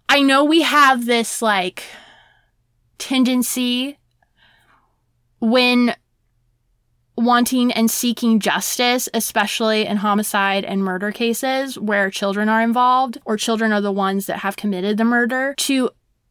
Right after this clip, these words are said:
seek justice in a way that we feel like is fulfilling, and that would be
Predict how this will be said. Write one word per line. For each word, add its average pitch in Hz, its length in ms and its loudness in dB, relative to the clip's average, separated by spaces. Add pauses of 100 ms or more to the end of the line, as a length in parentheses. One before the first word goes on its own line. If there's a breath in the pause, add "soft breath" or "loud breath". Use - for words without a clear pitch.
(140)
seek - 380 -2
justice 254 420 0
in 240 160 -2
a 233 80 2
way 226 160 2
that 214 140 -2
we 233 160 0
feel 233 360 2
like 208 380 0
is 214 300 -2
fulfilling, 269 800 -2
and 220 260 2
that 202 220 0
would 214 160 -2
be 214 280 -2